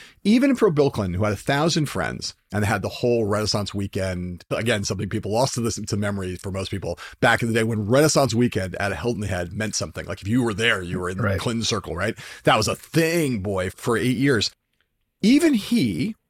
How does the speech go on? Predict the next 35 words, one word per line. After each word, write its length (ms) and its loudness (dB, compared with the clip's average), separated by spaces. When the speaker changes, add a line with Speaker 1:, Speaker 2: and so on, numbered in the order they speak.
Speaker 1:
there 160 6
was 180 6
really 200 6
one 220 2
person 300 0
who 80 2
was 180 0
really, 360 0
really 520 4
his 140 -4
first 260 -2
friend. 600 -2
And 160 0
you 120 2
write 160 2
about 260 0
him 80 -4
in 60 -4
the 80 -4
book, 200 0
a 40 -10
guy 200 -2
who 140 0
passed 260 0
away 120 2
not 160 2
that 140 4
long 200 4
ago. 240 4
And 100 2
Bill 140 6
Clinton 340 2
spoke 420 2
at 140 2
his 320 4